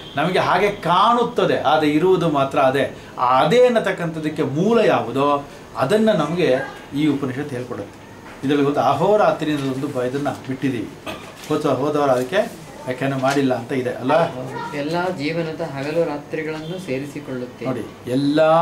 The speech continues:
Speaker 1: ಜೀವನದ
Speaker 2: ಹಗಲು
Speaker 1: ಹಗಲು
Speaker 2: ರಾತ್ರಿ.
Speaker 1: ರಾತ್ರಿಗಳು. ನೋಡಿ, ಅಹೋ ರಾತ್ರಿ.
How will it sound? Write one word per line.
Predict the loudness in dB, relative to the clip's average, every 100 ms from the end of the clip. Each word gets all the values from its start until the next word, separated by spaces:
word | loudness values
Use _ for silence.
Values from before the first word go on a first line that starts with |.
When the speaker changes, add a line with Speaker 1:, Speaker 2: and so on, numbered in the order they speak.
| 4
Speaker 1:
ಜೀವನದ | 2 0 0 -2 0 2 2 0 -6 -18 -20 -20 -16 -14 -8
Speaker 2:
ಹಗಲು | -4 -2 0
Speaker 1:
ಹಗಲು | 2 4 4 6
Speaker 2:
ರಾತ್ರಿ. | 6
Speaker 1:
ರಾತ್ರಿಗಳು. | 4 2 0 0 0 0 -2 -4
ನೋಡಿ, | -6 -6 -12 -18 -2
ಅಹೋ | 2 4 4 4 0 0
ರಾತ್ರಿ. | 0 0 -2